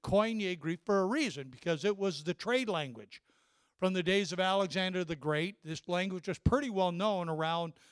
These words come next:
the Middle East where this gospel would first spread. And so, you know, I think it's a wonderful thing in God's economy. He decides to have a language spread to places that had never spread over a couple hundred year period.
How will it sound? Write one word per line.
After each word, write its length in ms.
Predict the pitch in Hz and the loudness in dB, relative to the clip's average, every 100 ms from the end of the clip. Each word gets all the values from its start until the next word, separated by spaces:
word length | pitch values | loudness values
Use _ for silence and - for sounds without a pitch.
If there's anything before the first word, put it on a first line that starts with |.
| _ | _
the 100 | - | -4
Middle 320 | 180 196 196 165 | 0 2 2 0
East 260 | 175 - | -2 -4
where 180 | 165 170 | -2 0
this 200 | 165 156 | -2 -4
gospel 540 | - 175 170 - 170 165 | 0 2 2 -2 -6 -4
would 180 | 151 - | -8 -8
first 340 | 165 151 - - _ | -8 -8 -10 -20 _
spread. 580 | - - 262 277 156 120 | -14 -8 -2 -2 -2 -6
And 200 | 170 147 | -10 -4
so, 320 | - 175 151 - _ _ - | 2 2 0 -8 _ _ -6
you 100 | 170 | -2
know, 240 | 156 170 | -2 0
I 200 | 156 220 | 2 2
think 260 | - 196 151 | 2 -2 -4
it's 140 | 160 | -4
a 60 | 165 | -2
wonderful 440 | 147 214 190 170 | 0 0 0 -4
thing 220 | 151 180 | -4 -4
in 140 | 185 143 | -4 -4
God's 320 | 170 180 175 | 0 0 0
economy. 680 | 175 - 196 165 151 180 208 _ _ _ | -4 0 0 0 -4 -4 -6 _ _ _
He 140 | 190 | 0
decides 720 | 214 220 - 180 175 175 - | 0 0 0 2 2 0 -4
to 120 | - 151 | -2 2
have 360 | 165 160 160 - - | 4 4 2 -4 -8
a 60 | 151 | 0
language 600 | 156 202 233 175 170 - | 4 4 4 2 2 -2
spread 380 | - 190 196 180 | 0 4 4 4
to 60 | 160 | -2
places 480 | 180 190 185 180 | 4 4 4 -2
that 140 | 139 160 | -2 -2
had 160 | 156 | -4
never 260 | 143 208 247 | -2 -2 -2
spread 420 | - - 175 185 | -4 0 2 4
over 240 | 185 156 165 | 2 0 -2
a 60 | |
couple 320 | - 214 190 | 0 -2 0
hundred 300 | 151 196 190 | -2 -2 -2
year 160 | 175 180 | -2 -4
period. 460 | - 170 151 170 | -2 -4 -2 -2